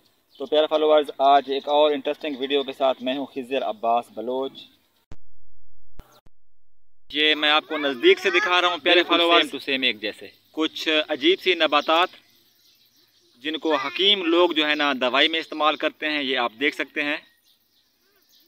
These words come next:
Speaker 1: बहुत ही प्यारी और interesting सी नबातात,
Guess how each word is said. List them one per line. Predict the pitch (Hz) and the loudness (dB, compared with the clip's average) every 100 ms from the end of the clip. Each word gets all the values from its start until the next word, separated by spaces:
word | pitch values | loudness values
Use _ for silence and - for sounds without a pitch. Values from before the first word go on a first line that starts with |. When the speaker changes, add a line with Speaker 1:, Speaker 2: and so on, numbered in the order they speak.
| - | -8
Speaker 1:
बहुत | 139 151 | -6 -4
ही | 147 | -6
प्यारी | - 147 156 156 - | -2 0 2 0 -2
और | 131 123 120 120 - | 0 4 4 0 -4
interesting | 131 131 _ 165 170 - 180 | -10 -10 _ -6 -6 -6 -10
सी | - 170 | -6 -4
नबातात, | 151 147 147 147 147 | -2 -2 0 0 0